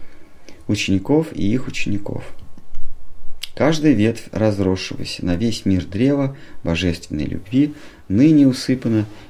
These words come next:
бесчисленными цветами и плодами.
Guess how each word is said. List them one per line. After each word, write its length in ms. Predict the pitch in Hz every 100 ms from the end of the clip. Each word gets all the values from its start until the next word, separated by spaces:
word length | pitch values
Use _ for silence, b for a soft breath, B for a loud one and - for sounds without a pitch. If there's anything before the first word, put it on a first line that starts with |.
| -
бесчисленными 840 | 85 82 - 147 147 - 107 98
цветами 600 | 95 - 98 101 120 123
и 80 | 107
плодами. 640 | 104 95 85 78 76 -